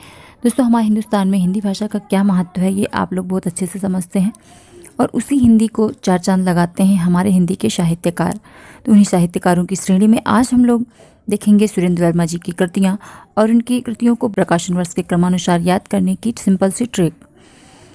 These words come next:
तो सुरेंद्र वर्मा जी का जन्म सात सितंबर उन्नीस सौ इकतालीस ईस्वी झांसी में हुआ था और इन्होंने भाषा विज्ञान से एमए किया था।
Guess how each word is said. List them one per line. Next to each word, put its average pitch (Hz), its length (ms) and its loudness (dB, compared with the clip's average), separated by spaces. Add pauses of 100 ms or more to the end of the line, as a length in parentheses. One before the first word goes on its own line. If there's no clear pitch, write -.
(360)
तो 202 240 2
सुरेंद्र 254 360 4
वर्मा 247 220 2
जी 247 120 -2
का 233 320 -2
जन्म 185 240 0
सात 175 260 -2
सितंबर 180 360 -2
उन्नीस 175 280 0
सौ 185 60 2
इकतालीस 170 520 -2
ईस्वी 185 220 -2
झांसी 170 380 0
में 185 140 2
हुआ 190 220 2
था 233 180 -2 (640)
और 247 80 4
इन्होंने 247 240 4
भाषा 185 320 0
विज्ञान 180 360 0
से - 240 -4
एमए 170 260 0
किया 170 280 -4
था। 170 220 -6